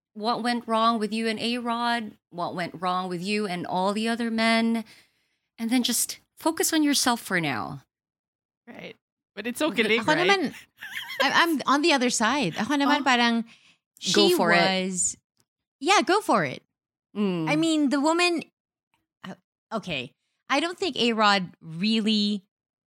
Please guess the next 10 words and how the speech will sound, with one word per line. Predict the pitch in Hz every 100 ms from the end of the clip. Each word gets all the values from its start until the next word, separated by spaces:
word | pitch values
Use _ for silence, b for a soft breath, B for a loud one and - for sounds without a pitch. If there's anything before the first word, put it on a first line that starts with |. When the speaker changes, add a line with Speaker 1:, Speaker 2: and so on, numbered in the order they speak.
| _ _ _ _ -
Speaker 3:
vehemently | 147 240 262 254 214 185 175 160
denied | 170 170 170 175 160 156 151 156 - _ -
that | 170
he | - 196 185 175 170 170 _ _ _ _ _ -
texted | 202
Speaker 2:
Strayed? | 196 185 190 185
Speaker 3:
that. | 160 156
Speaker 2:
Oh. | 175 165 170 165 147
Speaker 3:
Uh-uh. | 170 165 185 190 151 139
Speaker 1:
Mm. | 160 151 151 151 151